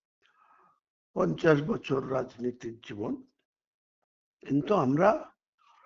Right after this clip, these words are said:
এই তেতাল্লিশ বছরের রাজনীতিতে আমি দীর্ঘ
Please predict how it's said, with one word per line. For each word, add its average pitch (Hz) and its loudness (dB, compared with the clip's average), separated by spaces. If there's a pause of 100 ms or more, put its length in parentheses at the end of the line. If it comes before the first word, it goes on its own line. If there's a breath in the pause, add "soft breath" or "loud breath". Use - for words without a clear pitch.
(960 soft breath)
এই 170 4
তেতাল্লিশ 180 2
বছরের 170 4
রাজনীতিতে 151 2
আমি 139 4
দীর্ঘ 160 4